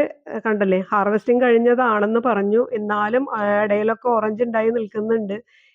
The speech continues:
ഇതൊക്കെ കാണുമ്പോ തന്നെ മനസ്സിനൊരു സന്തോഷവും സുഖവും ഒക്കെയാണ് നമുക്കല്ലേ? ഓറഞ്ച് ഒക്കെ കാണുമ്പോ ഇത് ബീ-, ബീൻസ്, ഏ, ഫ്രഷ് ബീൻസ്, പടരുന്ന ബീ-, ബീൻസ് ആണ്.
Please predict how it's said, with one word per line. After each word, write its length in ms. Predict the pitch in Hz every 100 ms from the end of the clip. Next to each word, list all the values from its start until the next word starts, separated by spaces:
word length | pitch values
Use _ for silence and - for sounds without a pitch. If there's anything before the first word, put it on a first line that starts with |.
| -
ഇതൊക്കെ 240 | 202 220
കാണുമ്പോ 380 | 233 226 208 208
തന്നെ 220 | 226 240 233
മനസ്സിനൊരു 560 | 220 202 202 214 226
സന്തോഷവും 580 | 220 220 202 196 196 220
സുഖവും 400 | 208 208 196 214
ഒക്കെയാണ് 360 | 202 208 185 185
നമുക്കല്ലേ? 540 | 185 175 190 196 196 180 _ _ _ _ -
ഓറഞ്ച് 300 | 202 196 202
ഒക്കെ 100 | 202
കാണുമ്പോ 240 | 202 202
ഇത് 100 | 202
ബീ-, 220 | 208 233 247
ബീൻസ്, 500 | 208 208 208 - 233 269 -
ഏ, 100 | 214 202 202
ഫ്രഷ് 400 | - 214 - 254
ബീൻസ്, 280 | 220 214 208
പടരുന്ന 440 | 214 208 214 220
ബീ-, 220 | 226 247
ബീൻസ് 340 | 226 220 214 233
ആണ്. 180 | 214